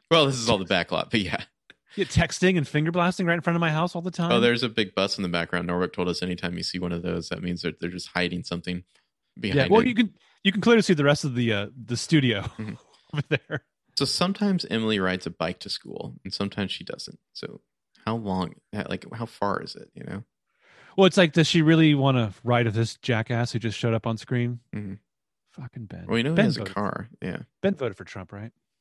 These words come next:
Speaker 1: If he even voted, yeah.
Speaker 2: Ugh.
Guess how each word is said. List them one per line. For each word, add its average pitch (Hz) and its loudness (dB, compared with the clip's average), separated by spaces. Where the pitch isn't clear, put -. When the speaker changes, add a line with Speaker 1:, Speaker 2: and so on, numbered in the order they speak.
Speaker 1:
If 131 0
he 120 0
even 82 -4
voted, 82 -4
yeah. 87 -6
Speaker 2:
Ugh. 87 -18